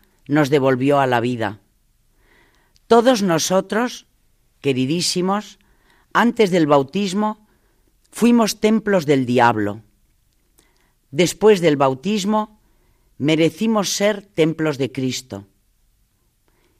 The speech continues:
Y si pensamos atentamente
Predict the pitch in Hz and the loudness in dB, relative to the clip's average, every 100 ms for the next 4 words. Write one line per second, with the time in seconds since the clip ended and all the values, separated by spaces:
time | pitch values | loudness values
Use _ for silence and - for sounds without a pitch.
0 | _ 202 165 185 190 170 165 - 233 240 | _ -4 -2 -2 0 0 0 -2 -2 -4
1 | - - 170 202 202 190 156 156 151 123 | -6 -6 -4 -2 -2 -2 -2 0 -2 -4
2 | 107 | -8